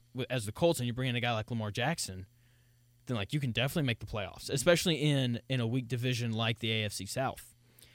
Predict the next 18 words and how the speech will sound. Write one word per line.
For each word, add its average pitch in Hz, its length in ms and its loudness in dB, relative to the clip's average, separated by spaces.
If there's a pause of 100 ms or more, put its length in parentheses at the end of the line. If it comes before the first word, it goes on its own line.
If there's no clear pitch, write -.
(480)
And 143 180 2
so 135 320 4
it's, - 440 2 (1120)
you 160 140 6
have 180 160 6
to 151 240 6
rely 147 340 4
on 143 120 6
Chris 131 200 0
Ballard 123 280 4
to 110 60 -4
draft 107 320 -2
well, 90 180 -6
which 151 200 0
he's 156 180 0
done 120 460 2
outside 120 440 0
of 104 400 -4